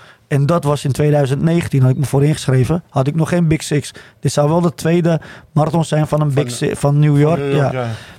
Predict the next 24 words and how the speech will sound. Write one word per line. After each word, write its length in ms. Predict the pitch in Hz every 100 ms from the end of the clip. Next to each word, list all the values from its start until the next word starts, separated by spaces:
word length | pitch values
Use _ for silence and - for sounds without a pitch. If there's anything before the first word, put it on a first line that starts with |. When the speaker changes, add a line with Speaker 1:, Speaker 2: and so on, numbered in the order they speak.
| _ _
Speaker 1:
Maar, 360 | 147 160 185
ehm, 420 | 180 170 160 151 147 135 - _ _ _ _ _ - - -
tweeduizend 500 | 143 147 143 131 -
negentien, 480 | 156 160 - 127 127
dus, 200 | 131 -
ehm, 440 | 147 147 143 139 135 - _ _ _
toen 180 | 175 170
kwam, 360 | - 143 131
eh, 440 | 131 131 131 127 131 131 - _ _ _ _
hij 160 | 151
was 120 | 151 151
Speaker 2:
Tweeduizend 540 | 127 156 156 156 135
twintig. 260 | 113 101 -
Speaker 1:
tweeduizend 440 | 143 160 175 147 -
twintig. 360 | 139 143 135 _ - - - -
Ja, 120 | 151
tweeduizend 540 | 131 - 180 165 147 113
twintig, 220 | 131 123
sorry. 260 | 139 127 120 - - -
Tweeduizend 420 | - 156 147 117
twintig 280 | 143 127 120
werd, 240 | 117 123 135
eh, 180 | 127
afgelast. 480 | 131 151 131 117 -